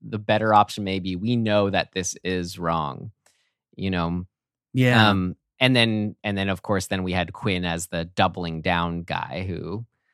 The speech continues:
Speaker 1: was, uh, representative of, "No, this is the way to do it, and I'm, this is the sh-, the ship I'm gonna go down on."
Speaker 2: Well, and he definitely sort of seems to represent the, the almost, um, I guess,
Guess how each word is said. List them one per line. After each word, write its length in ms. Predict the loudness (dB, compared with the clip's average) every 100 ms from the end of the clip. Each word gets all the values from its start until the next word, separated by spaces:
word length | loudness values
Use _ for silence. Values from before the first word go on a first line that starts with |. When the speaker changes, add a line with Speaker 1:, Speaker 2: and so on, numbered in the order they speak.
| _ _ _ _ -12
Speaker 1:
was, 300 | -8 -8 -4
uh, 200 | -2 -2
representative 960 | -4 -6 -6 -10 -8 -8 -8 -8 -8 -8
of, 320 | -8 -10 -14 _ _
"No, 320 | -8 -6 -8
this 180 | -10 -10
is 160 | -10 -12
the 100 | -14
way 180 | -14 -14
to 100 | -2
do 240 | 4 6
it, 180 | 6 2 -6 -10 -10
and 140 | -6 -4
I'm, 200 | -4 -4
this 220 | -6 -6
is 120 | -6
the 100 | -6
sh-, 120 | -8 -10
the 100 | -10
ship 260 | -4 -2 0
I'm 140 | -2 -2
gonna 140 | -2
go 140 | -2 0
down 300 | 0 0 -2
on." 340 | -4 -6 -10 0
Speaker 2:
Well, 180 | 4 6
and 120 | 6
he 180 | 4 4
definitely 720 | 4 2 2 -2 0 0 0
sort 260 | 0 0 0
of 60 | -2
seems 280 | 0 0 -2
to 80 | 0
represent 580 | 0 0 -2 0 -2 -2
the, 240 | -2 -4 -4
the 200 | -2 -2
almost, 540 | -2 -4 -6 -8 -8
um, 460 | -6 -6 -8 -10 -14 _ _ _ _ _ _ _ -12
I 140 | -12 -16 _ _ -6
guess, 960 | 0 2 2 2 0 -4 -6 -8 -10